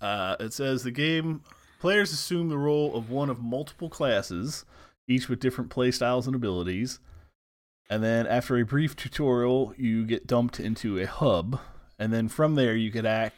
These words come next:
you access portals, which send you to different levels or different worlds, each one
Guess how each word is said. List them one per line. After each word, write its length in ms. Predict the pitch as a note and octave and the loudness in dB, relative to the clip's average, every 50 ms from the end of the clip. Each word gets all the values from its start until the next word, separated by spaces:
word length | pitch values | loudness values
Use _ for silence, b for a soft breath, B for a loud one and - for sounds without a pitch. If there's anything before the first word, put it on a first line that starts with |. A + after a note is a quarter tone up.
| - | -6
you 220 | A#2+ A2+ A2 A2 - | -4 -2 -2 -2 -2
access 360 | - B2+ B2+ - - A#2+ G#2 - | -2 -2 -2 -2 -4 -6 -6 -6
portals, 640 | - - - E3+ D#3+ C#3+ C3 A#2 G#2+ A2+ A#2 - - b b b b b b b _ _ _ _ _ - | -6 -4 0 0 2 2 2 0 0 -2 -4 -6 -10 b b b b b b b _ _ _ _ _ -4
which 220 | A#2 A2 - - | -2 -2 0 0
send 240 | - C3+ B2 B2 B2 | 2 4 4 4 4
you 120 | A#2 A2+ G#2+ | 4 2 2
to 460 | - A#2+ G#2+ G#2 G#2 G#2 G#2 G#2 F#2+ - | 0 -2 -2 -2 -2 -2 -4 -4 -6 -4
different 400 | - A#2+ A2+ - C3 A#2+ - - | -4 -4 -2 -2 -2 -4 -4 -4
levels 680 | A2+ A2 A2+ A2+ G#2+ G#2+ G2+ G#2 G#2 G#2 G2 - - - - | -4 -2 0 0 0 0 0 0 -2 -4 -8 -10 -12 -12 -10
or 80 | A2 G2+ | -10 -4
different 300 | F#2+ A#2+ A#2+ - A2+ - A2 | -4 -4 -2 -2 -4 -6 -4
worlds, 600 | A2 A2+ A2+ A2 G#2 G2+ G2 G2+ G#2+ - B B B B B - - - | -4 -2 -2 0 0 0 -2 -2 -4 -8 B B B B B -8 -2 -2
each 180 | B2 A#2+ - | -2 0 0
one 420 | C3+ B2+ A#2+ A2 A2 A2 G#2+ G#2+ | -2 0 0 0 0 -2 -2 -4